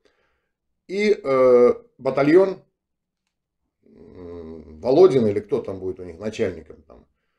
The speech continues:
Сейчас, по-моему, неважно. Короче, там совсем неважно. Там, там начальником у них является Путин. И, э, батальон "Единой России".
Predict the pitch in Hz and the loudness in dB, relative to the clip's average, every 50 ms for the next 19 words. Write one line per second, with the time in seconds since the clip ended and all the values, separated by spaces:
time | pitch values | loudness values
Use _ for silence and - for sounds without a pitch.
0 | _ _ _ _ _ _ _ _ - - 131 123 113 - 120 117 120 117 113 107 | _ _ _ _ _ _ _ _ -12 -6 -4 -4 -4 -4 -4 -2 -2 0 -2 -2
1 | - _ _ _ _ _ _ _ _ _ _ _ _ _ _ _ _ _ _ _ | -6 _ _ _ _ _ _ _ _ _ _ _ _ _ _ _ _ _ _ _
2 | _ _ _ _ _ _ _ _ _ _ _ _ _ _ _ 127 131 120 117 101 | _ _ _ _ _ _ _ _ _ _ _ _ _ _ _ -12 -8 -4 -4 -4
3 | 92 85 78 - - - _ _ _ _ _ - - 98 98 92 - - - 123 | -4 -6 -10 -18 -20 -20 _ _ _ _ _ -18 -16 -16 -16 -16 -16 -14 -12 -10
4 | 120 - 151 143 - - 117 92 90 87 87 90 85 78 71 71 - - 101 95 | -8 -8 -8 -6 -6 -6 -6 -6 -8 -12 -12 -12 -14 -14 -18 -20 -20 -18 -18 -18
5 | 87 80 _ _ _ - - 127 120 113 117 117 - 151 131 113 113 - - 95 | -18 -20 _ _ _ -14 -10 -8 -4 -4 -4 -2 0 0 0 0 -2 -6 -8 -12
6 | 104 104 95 - 107 101 101 104 95 - - _ - 110 92 - - - _ _ | -12 -12 -12 -12 -10 -6 -6 -6 -6 -6 -10 _ -20 -20 -20 -20 -20 -20 _ _
7 | _ _ _ _ _ _ _ _ - - 220 233 208 - - _ _ - 104 104 | _ _ _ _ _ _ _ _ -8 -4 -4 -2 -2 -4 -8 _ _ -18 -12 -10
8 | 104 104 104 98 98 95 98 92 87 92 104 123 120 135 151 175 196 196 165 135 | -6 -4 -4 -4 -4 -6 -8 -10 -10 -8 -6 -4 -2 0 2 2 2 2 2 -2
9 | 123 - 131 135 131 127 123 113 104 - - - - - - | -6 -4 -4 -2 0 2 2 2 0 -2 -8 -18 -20 -20 -20